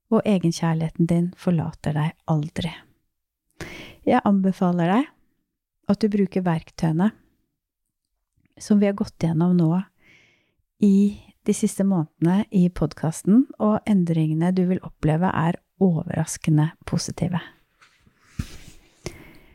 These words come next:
Du vil få en klarere fornemmelse av hvem du er,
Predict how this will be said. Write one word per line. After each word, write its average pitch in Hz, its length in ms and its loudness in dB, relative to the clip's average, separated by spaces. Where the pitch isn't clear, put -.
Du 247 140 4
vil 247 100 2
få 226 160 -2
en 226 80 -4
klarere 190 560 -2
fornemmelse 170 640 0
av 185 80 0
hvem 175 240 0
du 175 140 0
er, 196 260 0